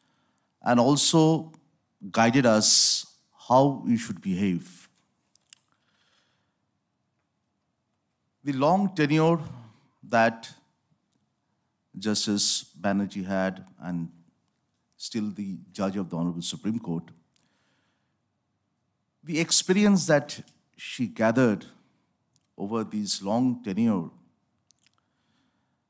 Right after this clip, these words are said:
has been shared with us, and she has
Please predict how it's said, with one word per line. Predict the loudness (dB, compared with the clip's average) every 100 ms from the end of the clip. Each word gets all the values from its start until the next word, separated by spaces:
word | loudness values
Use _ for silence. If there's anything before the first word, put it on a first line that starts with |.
| _ _ _ _ _
has | 0 2 2 0
been | -2 0 0 0 -4 -12 -20 -12
shared | -8 0 2 2
with | 0 0
us, | 0 2 0 -2 -4 -8 -16 _ _ _ _ _ _ _ _ _ _ _ _ _ _ _ _ _ _ _ _
and | 2 2 2 -4 -16 -20 _ _ _ _ _ _ _ _ _ _ -14
she | -8 -2
has | 2 2 2 0 -2